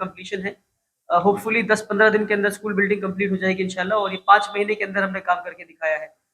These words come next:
तो लोग चाहे तो पाँच महीने के अंदर स्कूल खड़ा कर सकते हैं, जी प्लस फ़ोर with state of the art infrastructure। और, अ, हॉस्टल बिल्डिंग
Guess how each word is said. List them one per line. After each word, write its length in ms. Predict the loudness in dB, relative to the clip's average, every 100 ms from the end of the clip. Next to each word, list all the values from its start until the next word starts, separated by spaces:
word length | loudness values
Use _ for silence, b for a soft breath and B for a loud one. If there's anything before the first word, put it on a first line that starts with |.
| _ _ _ _
तो 140 | 2 6
लोग 220 | 6 6
चाहे 200 | 6 6
तो 100 | 4
पाँच 280 | 4 4 4
महीने 220 | 2 4
के 80 | 2
अंदर 160 | 0
स्कूल 220 | -2 -4
खड़ा 180 | -2 -2
कर 120 | -2
सकते 340 | -6 -12 _ -6
हैं, 80 | -6
जी 100 | -8
प्लस 300 | -8 -8 -2
फ़ोर 380 | -2 -2 -10 _ _ _
with 140 | 0 0
state 280 | 4 6
of 140 | 6 4
the 80 | 6
art 200 | 6 6
infrastructure। 680 | 0 -2 -4 -8 -14 -20 -20 _ _ _ _ _ 4
और, 220 | 6 8
अ, 380 | 6 6 4 2
हॉस्टल 240 | 0 0 0
बिल्डिंग 360 | 2 4 2